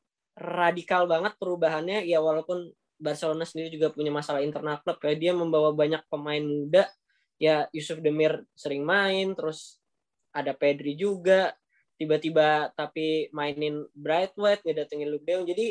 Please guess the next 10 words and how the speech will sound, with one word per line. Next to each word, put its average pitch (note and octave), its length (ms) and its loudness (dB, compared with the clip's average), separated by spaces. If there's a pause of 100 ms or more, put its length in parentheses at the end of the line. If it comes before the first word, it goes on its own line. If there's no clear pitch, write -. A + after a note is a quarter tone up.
(320)
kita G#3+ 260 0
benar-benar F#3 400 0
ngelihat F#3 240 0
Barcelona D#3+ 480 0
ini F#3+ 80 -4
sebenarnya F#3 400 -2 (400)
lagi D#3+ 720 -4 (360)
apa D#3+ 240 -4
ya, C3+ 240 -4
riset G3 320 2